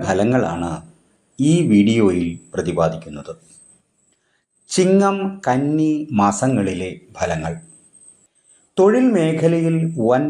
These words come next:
പുരോഗതി ഉണ്ടാകും. ദൂരയാത്രകളും അന്യദേശവാസവും ഉണ്ടാകാനിടയുണ്ട്.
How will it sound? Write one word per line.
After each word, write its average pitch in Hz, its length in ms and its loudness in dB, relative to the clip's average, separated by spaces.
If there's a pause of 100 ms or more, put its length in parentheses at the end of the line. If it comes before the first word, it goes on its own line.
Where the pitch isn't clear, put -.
പുരോഗതി 107 580 2 (220)
ഉണ്ടാകും. 80 400 -4 (800)
ദൂരയാത്രകളും 123 1040 2 (640)
അന്യദേശവാസവും 123 1160 2 (280)
ഉണ്ടാകാനിടയുണ്ട്. 82 920 -2